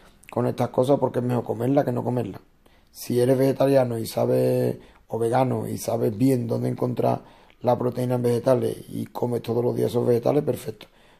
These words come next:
Pero si no, o suplementación, o no vayas a dejar la carne, porque al final te trae más problemas que soluciones. Se recomienda reemplazar más de la mitad de nuestro consumo diario de proteína con proteína vegetal.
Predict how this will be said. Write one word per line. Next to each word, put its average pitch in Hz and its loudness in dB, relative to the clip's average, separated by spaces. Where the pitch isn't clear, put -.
Pero 117 0
si - -8
no, 143 2
o - -2
suplementación, 117 0
o 120 2
no 120 0
vayas 117 2
a 107 0
dejar 110 0
la 113 -2
carne, 127 -2
porque - -4
al - -6
final 120 -4
te 127 2
trae 120 0
más 117 2
problemas 117 0
que - -12
soluciones. - -6
Se - 2
recomienda 123 6
reemplazar 139 6
más 135 6
de 143 6
la 143 8
mitad 139 6
de 131 6
nuestro 120 0
consumo 127 0
diario 127 4
de 135 4
proteína 135 0
con 139 -2
proteína 120 -2
vegetal. 117 -2